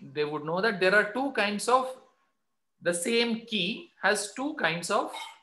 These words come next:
uh, varieties. One is the deep bio ki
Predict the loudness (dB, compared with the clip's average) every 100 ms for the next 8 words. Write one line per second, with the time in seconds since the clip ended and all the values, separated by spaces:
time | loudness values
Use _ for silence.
0 | _ _ _ _ _ -8 -4 -2 2 4
1 | 4 2 -4 -6 -10 -12 -12 _ _ _
2 | _ 0 2 4 4 2 0 -8 -14 _
3 | _ _ _ _ -4 2 2 2 0 0
4 | -2 0 4 6 6 4 -2 -8 -10 -12